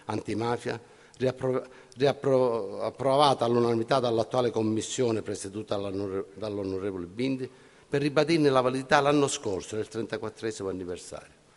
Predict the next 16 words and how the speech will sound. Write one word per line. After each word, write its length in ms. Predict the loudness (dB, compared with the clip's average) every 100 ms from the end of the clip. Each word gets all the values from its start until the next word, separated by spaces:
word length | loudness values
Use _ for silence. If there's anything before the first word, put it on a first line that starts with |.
| _ -20 -2
Ora 140 | 6 6
attendiamo 560 | 8 4 6 6 4
che 180 | 2 0
tutti 300 | -2 -4 -2
gli 80 | 0
atti 260 | 0 -2
pubblici 380 | -6 -6 -6 -6
della 220 | -6 -6
stessa 480 | -8 -6 -6 -6 -10 -12 -20 -14
siano 300 | 4 8 8
accessibili 680 | 6 2 -2 -2 -4 0 0
dal 200 | 0 0
portale 420 | -4 0 0 0
Pio 180 | 0 0
La 120 | 0
Torre, 440 | -2 -6 -8 -12